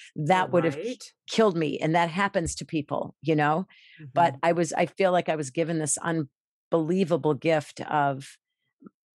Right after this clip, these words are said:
Speaker 1: these two weeks with my mother. And so I just started a new job, and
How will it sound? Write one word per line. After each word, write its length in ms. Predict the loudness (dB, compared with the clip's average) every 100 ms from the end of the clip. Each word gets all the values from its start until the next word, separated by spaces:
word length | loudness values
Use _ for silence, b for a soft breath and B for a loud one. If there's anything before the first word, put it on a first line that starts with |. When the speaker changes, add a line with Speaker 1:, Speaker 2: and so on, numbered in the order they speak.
| _ _ _ _
Speaker 1:
these 240 | 0 0
two 200 | 0 0 2
weeks 260 | 2 0
with 160 | -2 0
my 100 | 0
mother. 440 | 0 -2 -4 -8 -16 b b b -2
And 380 | 0 0 -4 -10 _ -10
so 460 | 2 4 4 2 _ _ _ _ _ _ _
I 160 | -2 0
just 200 | 0 -2
started 340 | 0 2 2
a 60 | 0
new 160 | -2 -2
job, 440 | -2 0 -2 -4 b b b -4
and 520 | 0 0 0 0 -4